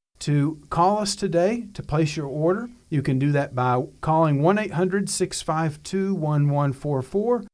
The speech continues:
or visit us online at S W R C dot com. As I mentioned just a few minutes ago, let me remind you that for every calendar you purchase,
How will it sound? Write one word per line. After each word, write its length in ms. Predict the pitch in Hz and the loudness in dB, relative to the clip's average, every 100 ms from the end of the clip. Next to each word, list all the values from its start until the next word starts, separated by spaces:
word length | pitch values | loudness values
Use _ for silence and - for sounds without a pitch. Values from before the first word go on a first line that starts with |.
| _ _ - | _ _ -4
or 300 | 175 208 202 | 2 4 4
visit 340 | 165 170 165 | 4 2 2
us 180 | 165 151 | 2 2
online 440 | 170 175 165 156 147 | 4 4 4 4 2
at 120 | 147 | 0
S 220 | 170 160 | -2 0
W 380 | 175 147 147 135 | 0 2 2 4
R 200 | 139 135 | 2 0
C 460 | - 135 127 120 - _ _ 131 | -4 -2 -2 -4 -8 _ _ 0
dot 320 | 123 123 - | 0 0 -4
com. 340 | 131 113 117 | -2 0 2
As 180 | 147 160 | 2 4
I 80 | 170 | 4
mentioned 320 | 175 180 170 | 4 2 2
just 220 | 165 151 | 0 -2
a 60 | 143 | -6
few 200 | - 185 | -4 0
minutes 400 | 175 170 165 - | 2 2 0 -4
ago, 460 | 160 139 131 135 - _ _ - | 0 4 4 2 -4 _ _ -4
let 120 | 185 190 | 0 4
me 80 | |
remind 420 | 175 160 160 160 147 | 4 6 4 4 2
you 80 | 131 | 2
that 280 | 127 151 | 0 -2
for 180 | - 135 | -4 0
every 300 | 151 202 233 | 2 0 -2
calendar 640 | - - 185 175 160 135 139 | -6 -2 2 4 4 2 0
you 180 | 165 | -2
purchase, 720 | 170 - 160 - 120 107 - | -2 0 0 0 -4 -4 -6